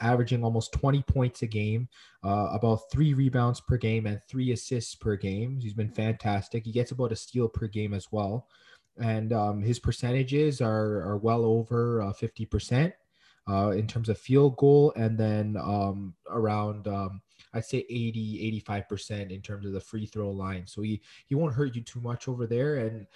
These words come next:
I guess just his consistency, uh, as of recently, he's been getting pretty much thirty minutes a game,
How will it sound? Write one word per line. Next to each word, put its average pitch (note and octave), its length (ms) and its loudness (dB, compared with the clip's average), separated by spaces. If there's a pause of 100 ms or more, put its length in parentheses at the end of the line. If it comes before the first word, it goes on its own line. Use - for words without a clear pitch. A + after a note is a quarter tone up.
(200)
I A#2 80 2
guess C#3 300 0
just - 300 0
his A2+ 220 0
consistency, C#3 1040 -2
uh, A2 200 -2
as A2 260 2
of A2+ 180 2
recently, D3 460 -2
he's C#3+ 120 -4
been A2+ 140 -8
getting A2 380 -6
pretty A2+ 180 -8
much A2 300 -10
thirty A#2 240 -4
minutes A2+ 300 -6
a G#2 40 -6
game, A#2 400 -6